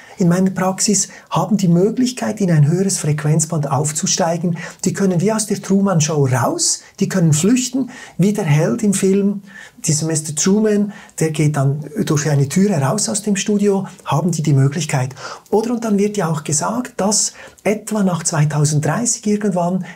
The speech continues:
nochmal ein Sprung stattfindet ins Frequenzband vier, hier oben rechts bei diesem Männchen. Und parallel dazu, das ist für mich sehr neu, das weiß ich noch nicht lange, ist es eben so, dass irgendwann ein Sprung von Frequenzband eins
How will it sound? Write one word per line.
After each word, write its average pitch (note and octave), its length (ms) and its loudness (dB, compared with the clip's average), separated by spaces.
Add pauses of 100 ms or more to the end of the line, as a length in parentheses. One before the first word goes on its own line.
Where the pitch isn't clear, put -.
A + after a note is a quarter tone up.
nochmal G3+ 400 2
ein A3 140 -2
Sprung G#3 280 0
stattfindet F#3+ 680 -2 (180)
ins D3+ 220 2
Frequenzband C#3+ 680 0
vier, A#3+ 380 2 (120)
hier G3 320 0
oben E3 280 2
rechts - 500 -4 (240)
bei D3 140 2
diesem E3 300 0
Männchen. B2+ 480 -2 (1000)
Und G3 380 0 (200)
parallel F3+ 560 2
dazu, C4 460 0
das - 180 0
ist D#3 120 -4
für F#3 100 0
mich F#3 200 0
sehr G3 180 2
neu, F#3+ 260 0
das - 160 -2
weiß D3+ 220 0
ich - 100 -4
noch D3 140 0
nicht A3 240 0
lange, A3 340 0 (400)
ist - 240 0
es F3 140 -2
eben F#3 220 -2
so, F#3+ 240 2
dass A#3 280 -2
irgendwann G#3+ 420 0
ein D#3+ 140 0
Sprung G3+ 520 0 (120)
von D3+ 260 2
Frequenzband D3+ 840 0
eins A#3 460 0